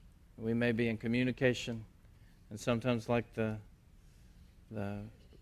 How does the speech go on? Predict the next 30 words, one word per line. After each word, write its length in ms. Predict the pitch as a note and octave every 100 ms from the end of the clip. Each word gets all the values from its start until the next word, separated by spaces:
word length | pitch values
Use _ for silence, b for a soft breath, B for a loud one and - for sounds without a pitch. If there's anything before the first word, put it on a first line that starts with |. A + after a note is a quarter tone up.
| - -
boxer 520 | B2+ C3 - - A2
who 140 | A#2+
goes 260 | A2+ B2 A#2
to 140 | -
the 80 | G#2+
corner 420 | - C#3 B2+ G#2+
to 100 | G2+
be 160 | G#2 A#2
encouraged 480 | A2+ - B2 A2 -
by 120 | A2+
his 120 | G#2+
coach, 480 | - B2+ A2 - -
we 80 | A#2+
have 160 | A#2 A2
to 60 | G#2
do 200 | A#2+ A2
that. 220 | G2+ - -
The 80 | A2+
coolest 360 | - C3+ B2 -
thing 180 | A#2+ A2
is 120 | G#2+
our 120 | A2+
coach 340 | - A2+ -
goes 220 | A#2+ A2+ -
to 120 | A2+
the 80 | A2
middle 180 | A2+
of 60 | G#2+
the 80 | G2+
ring 220 | G#2